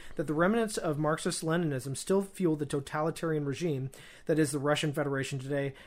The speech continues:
as its leader Vladimir, Vladimir Putin, being ex-, being ex-,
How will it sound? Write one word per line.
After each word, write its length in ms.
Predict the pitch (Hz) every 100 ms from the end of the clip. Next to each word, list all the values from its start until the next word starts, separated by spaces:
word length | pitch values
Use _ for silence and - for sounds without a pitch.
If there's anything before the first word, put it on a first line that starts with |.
| -
as 200 | 165 156
its 120 | 143
leader 220 | 170 156
Vladimir, 460 | 143 147 143 143 135 -
Vladimir 440 | 143 151 147 139
Putin, 400 | 135 220 208 185 - -
being 220 | 147 139
ex-, 220 | 139 - - 131
being 340 | 170 165 156 151
ex-, 220 | 147